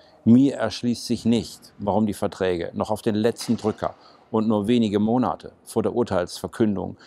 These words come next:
des E O G H unterzeichnet wurden. Wären die Verträge erst im Juni dieses Jahres unterschrieben worden, wäre die Umsetzung der Maut trotzdem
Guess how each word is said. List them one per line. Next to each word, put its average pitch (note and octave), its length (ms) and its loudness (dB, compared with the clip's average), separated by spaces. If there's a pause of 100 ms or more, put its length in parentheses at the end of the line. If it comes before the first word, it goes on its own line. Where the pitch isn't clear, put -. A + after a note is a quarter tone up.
(200)
des G2+ 300 -2
E A2 80 2
O G2 140 2
G E2+ 160 -2
H F2+ 320 4
unterzeichnet G2 580 -8
wurden. - 220 -14 (1600)
Wären A#2+ 260 4
die A#2 60 2
Verträge A2+ 420 0
erst F#2+ 220 -4
im G#2 100 0
Juni C#3+ 340 2
dieses A#2+ 280 -2
Jahres F#2+ 280 2
unterschrieben G2 480 -4
worden, - 320 -8 (300)
wäre G#2+ 220 4
die F3 100 -2
Umsetzung A2+ 480 0
der E2+ 80 0
Maut C#2+ 320 -2
trotzdem G2+ 540 -2